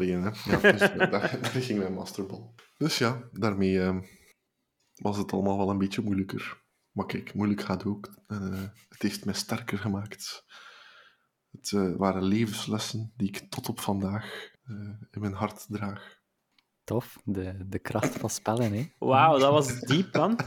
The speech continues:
Speaker 1: <laughs> Ja, ja, kijk.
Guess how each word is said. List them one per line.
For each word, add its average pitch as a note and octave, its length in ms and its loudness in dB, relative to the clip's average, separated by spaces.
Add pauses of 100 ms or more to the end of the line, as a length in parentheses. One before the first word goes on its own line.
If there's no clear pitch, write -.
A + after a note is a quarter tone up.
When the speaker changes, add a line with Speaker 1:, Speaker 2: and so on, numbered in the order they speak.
Speaker 1:
<laughs> A#3+ 200 6 (2500)
Ja, C3 520 2
ja, A2+ 160 2
kijk. - 460 -6